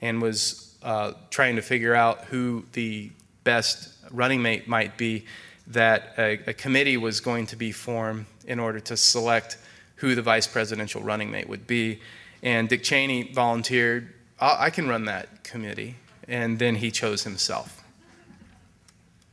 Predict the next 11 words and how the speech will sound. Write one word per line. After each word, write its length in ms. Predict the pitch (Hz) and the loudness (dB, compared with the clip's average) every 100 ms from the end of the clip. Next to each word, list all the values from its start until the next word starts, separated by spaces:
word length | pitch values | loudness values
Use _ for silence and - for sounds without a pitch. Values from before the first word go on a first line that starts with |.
| _ _ - - - - - _ _ _ _ _ _ _ | _ _ -20 -20 -20 -20 -20 _ _ _ _ _ _ _
An 140 | 160 139 | 2 4
update 460 | 143 143 139 131 | 4 6 4 6
on 200 | 127 127 | 4 4
this 500 | 123 127 127 - - - - | 4 4 2 0 -6 -12 -6
former 400 | - 143 139 127 - | 0 2 4 2 0
Halliburton 540 | - 139 131 131 123 | 2 4 4 2 2
subsidiary 680 | 120 123 - 123 123 123 120 | -2 -2 0 2 4 2 -2
Kellogg 420 | - 147 131 123 | -2 2 4 4
Brown 220 | 120 123 | 2 0
and 120 | 117 120 | 2 2
Root, 280 | 143 147 | 2 2